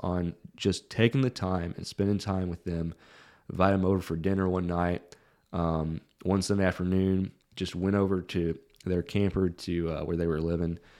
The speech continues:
just visit with him. We visited for, like, three hours. That Tuesday following was the Tuesday where he came to my house for five hours, and we just spent time talking, and that's all it was. Just time together. Because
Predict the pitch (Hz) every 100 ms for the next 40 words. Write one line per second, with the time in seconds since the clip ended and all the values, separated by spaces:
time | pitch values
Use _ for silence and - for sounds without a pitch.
0 | - - - 87 80 82 98 95 92 98
1 | 95 92 92 90 85 - - 101 90 90
2 | 90 90 90 - - - 104 101 98 92
3 | - 85 90 98 90 80 - 95 92 87
4 | 90 95 92 85 87 90 82 - 90 90
5 | 87 87 87 90 101 95 - 104 - -
6 | 95 92 - 90 95 76 73 - - -
7 | 87 98 95 85 85 90 80 - - -
8 | - - - - 107 - 113 120 95 98
9 | 98 76 - - - - - 101 110 98
10 | -